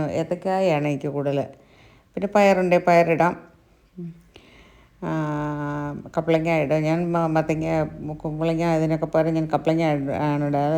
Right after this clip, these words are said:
എൻ്റെ, ഏ, എനിക്ക് ധാരാളം, ആ, കപ്പളങ്ങ ഉണ്ട്, അതുകൊണ്ട്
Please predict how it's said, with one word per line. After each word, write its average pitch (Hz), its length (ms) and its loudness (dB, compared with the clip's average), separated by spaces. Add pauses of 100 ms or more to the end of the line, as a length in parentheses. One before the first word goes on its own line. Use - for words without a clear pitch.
എൻ്റെ, 151 160 -2 (300)
ഏ, - 20 -2 (800)
എനിക്ക് 156 300 -2
ധാരാളം, 151 280 0 (100)
ആ, - 20 -2 (140)
കപ്പളങ്ങ 160 440 2
ഉണ്ട്, 139 220 0
അതുകൊണ്ട് 147 280 0